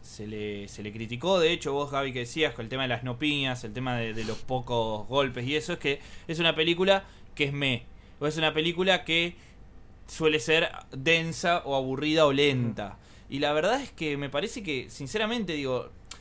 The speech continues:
Speaker 1: no sé de qué, desde qué aspecto han visto, porque yo creo que hay algo muy interesante que tiene Shyamalan, y eso es lo que realmente me gusta a mí, es que puede ser lenta la película, pero te lo complementa con un montón de cosas en, eh, puestas de escena, cámara,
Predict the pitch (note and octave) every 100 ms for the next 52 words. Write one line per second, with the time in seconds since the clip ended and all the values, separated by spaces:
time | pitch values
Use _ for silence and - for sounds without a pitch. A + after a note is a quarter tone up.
0 | - D#3+ D#3+ C4 B3+ E3+ F#3+ F#3 C#3+ D#3
1 | D#3+ G#3+ G#3+ A3+ A3 G#3 G#3 G3+ F#3+ D3+
2 | - G#3 G#3 G3 G3+ G#3+ G3 G3 G3+ E3+
3 | D3+ F3 D#3+ D3 D3+ B2 B2+ C3+ B2+ D3
4 | C3+ C3+ C3+ D#3 F3 D3+ A#2+ A#2+ B2 C#3+
5 | C#3+ C#3 B2+ C3+ C#3+ D3+ D3+ - - -
6 | - - D#3+ D#3 D#3+ - B3 G#3+ A3 A3
7 | G3 D#3+ C3+ C#3+ C#3+ C#3+ D3 D#3+ D#3 E3
8 | F3 F3 F#3 G#3+ B3+ A#3 A#3 A#3 - -
9 | E3+ F#3 B3 A3+ F#3 A#3 G#3+ F3+ G#3 A3
10 | G3+ - - - - G3+ A3 G#3+ - -
11 | - - - D3+ D3 C#3 E3+ F#3 D3+ C#3+
12 | B2+ - F#3 E3 C#3 B2+ B2 - - -
13 | F3 E3 D3 C3+ C3 B2